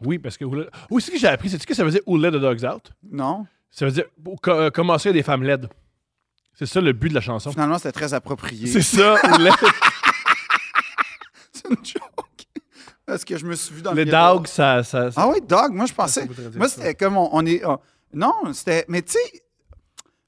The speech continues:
Speaker 2: les quatre-vingt-dix-neuf, c'était une époque spéciale en passant, là. C'était
Speaker 1: Ah, je vais
Speaker 2: vraiment
Speaker 1: faire un épisode là-dessus.
Speaker 2: Ouais. Tu veux faire une ép-, un, un épisode sur quatre-vingt-dix-neuf deux mille ?
Speaker 1: Euh, j'aimerais faire un épisode sur les années deux mille, puis juste mille neuf cent quatre-vingt-dix-neuf.
Speaker 2: J'ai, ben moi, mille neuf cent quatre-vingt-dix-neuf.
Speaker 1: Qu'est-ce
Speaker 2: Ok.
Speaker 1: qui s'est passé en quatre-vingt-dix-neuf aussi ?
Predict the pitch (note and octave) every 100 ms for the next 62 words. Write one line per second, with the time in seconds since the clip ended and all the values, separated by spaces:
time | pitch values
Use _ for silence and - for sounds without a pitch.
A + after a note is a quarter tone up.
0 | - E3+ G3 - A#3 - C4 F#4 E3+ C#3+
1 | G3 B3 - D3+ D3 C3+ G#3 - F3+ B2+
2 | D3 B2 G#2 A2 G2 A#2+ A#2+ A2 G#2+ A2
3 | - B2+ C3+ D3 A3+ E3+ C3+ G#3 C#3+ A2
4 | F3 - - F2+ - D3 F#3+ F#3+ E3+ -
5 | - D3 D3+ D3 D3+ C#3 E3 F#3+ E3+ -
6 | D3 D#3 C#3+ C3+ E3+ D3 C#3+ D#3+ B3+ A3+
7 | - _ _ _ D#3+ D#3 D#3+ D#3+ F3+ D#3
8 | F3+ D#3 C#3+ C#3 C#3+ D#3 C3+ C3 A#3+ A#3
9 | - _ _ _ _ - E3 G3 - B2+
10 | D#3+ F3+ E3+ D3 C3+ B2+ A2 A#2 - _
11 | _ _ _ _ _ C3+ - E3 D#3+ C3+
12 | D#3 D3+ F#3+ G#3+ D#3 C3+ - G#3 E3+ D#3
13 | C3 A#2 A#2 D#3 F3+ D#3+ D#3 D3+ C3+ B3
14 | A3 A3 G3+ A#3+ A3+ B3 D#4